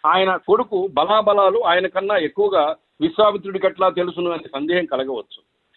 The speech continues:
శ్రీరాముడు పేరుకే దశరథుడి కొడుకు, నిజానికి లోకాలకెల్లా తండ్రి ఆయన. ఆ విషయాన్ని చెప్తూ శ్రీరాముడు లోకాన్ని ఉద్ధరించడానికే పుట్టాడు కానీ దశరథుడి ఇంట్లో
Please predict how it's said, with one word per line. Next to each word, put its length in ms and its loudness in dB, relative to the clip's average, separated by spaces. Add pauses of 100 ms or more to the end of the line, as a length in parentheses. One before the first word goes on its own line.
(240)
శ్రీరాముడు 480 4
పేరుకే 420 -2
దశరథుడి 420 -6
కొడుకు, 340 -14 (580)
నిజానికి 640 -2
లోకాలకెల్లా 800 0 (100)
తండ్రి 300 -8
ఆయన. 240 -12 (720)
ఆ 100 2
విషయాన్ని 500 0
చెప్తూ 500 -4 (300)
శ్రీరాముడు 480 2
లోకాన్ని 460 2
ఉద్ధరించడానికే 760 0
పుట్టాడు 420 -10
కానీ 360 -8 (400)
దశరథుడి 400 2
ఇంట్లో 440 0